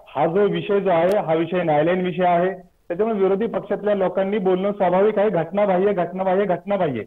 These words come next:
पण विरोधी पक्षांना मला एक विनंती करायची आहे की हा ए-, म्हणजे हे राजकारण वगैरे हा विषय थोड्या वेळासाठी बाजूला ठेवू आपण.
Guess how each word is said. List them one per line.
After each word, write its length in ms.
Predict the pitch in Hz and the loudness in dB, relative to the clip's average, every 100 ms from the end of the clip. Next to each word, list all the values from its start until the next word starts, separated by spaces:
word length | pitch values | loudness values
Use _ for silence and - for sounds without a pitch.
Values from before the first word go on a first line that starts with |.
| _ _ _ - | _ _ _ -4
पण 180 | 202 220 | -2 0
विरोधी 340 | 165 175 196 | 0 0 0
पक्षांना 720 | 233 196 - 196 196 196 220 233 | -2 -4 -2 -2 0 0 2 0
मला 220 | 165 170 | 0 0
एक 120 | 190 175 | 0 0
विनंती 380 | 170 190 202 | -2 0 -2
करायची 360 | 165 139 117 120 | 0 0 -2 -2
आहे 100 | 139 - _ _ _ _ | -4 -6 _ _ _ _
की 360 | 208 240 262 - - | -2 -2 -2 -8 -6
हा 120 | 202 | 0
ए-, 280 | 240 240 240 | 2 2 0
म्हणजे 180 | 185 240 | -2 0
हे 120 | 220 | 2
राजकारण 460 | 190 175 220 233 226 | 2 0 0 0 2
वगैरे 260 | 214 233 | 0 0
हा 120 | 208 | 2
विषय 220 | 220 226 240 | 0 0 -2
थोड्या 160 | 196 | 0
वेळासाठी 320 | 202 220 226 | 0 0 0
बाजूला 420 | 208 170 170 202 202 | 0 0 2 0 0
ठेवू 160 | 170 | 2
आपण. 300 | 143 127 160 | 0 0 -4